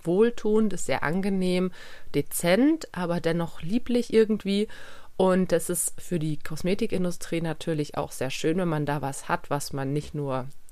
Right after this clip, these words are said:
für die Regeneration verwenden kann, sondern wenn man auch was hat, was noch gut riecht.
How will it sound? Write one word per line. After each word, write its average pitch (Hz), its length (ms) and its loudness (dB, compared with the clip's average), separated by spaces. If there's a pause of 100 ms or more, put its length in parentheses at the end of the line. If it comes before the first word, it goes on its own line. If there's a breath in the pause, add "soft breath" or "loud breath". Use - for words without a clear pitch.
für 139 480 -2
die 127 400 -4 (220)
Regeneration 190 920 2
verwenden 185 580 0
kann, 175 440 -2
sondern 175 360 -2
wenn 160 100 0
man 156 140 0
auch 147 200 -2
was - 200 -2
hat, - 140 -4
was - 180 -6
noch - 120 -8
gut - 260 -4
riecht. 170 420 0